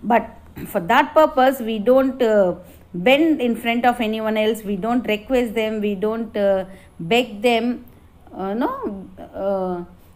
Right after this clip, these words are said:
we don't lend our heads down in fear to anyone else. But instead,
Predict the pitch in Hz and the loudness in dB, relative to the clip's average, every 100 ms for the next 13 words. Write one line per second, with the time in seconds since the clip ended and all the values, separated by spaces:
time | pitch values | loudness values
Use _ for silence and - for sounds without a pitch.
0 | - 240 202 262 311 254 254 285 294 254 | -6 -4 2 4 4 4 2 6 6 6
1 | 254 254 247 208 185 240 269 269 240 220 | 4 2 -2 -6 2 4 4 2 0 -2
2 | 214 247 247 247 254 214 220 208 202 180 | -2 0 2 0 0 0 0 0 0 0
3 | 175 175 - - - - 180 208 220 - | -2 -6 -8 -16 -12 -6 -4 -4 -6 -4
4 | 285 440 | -2 -2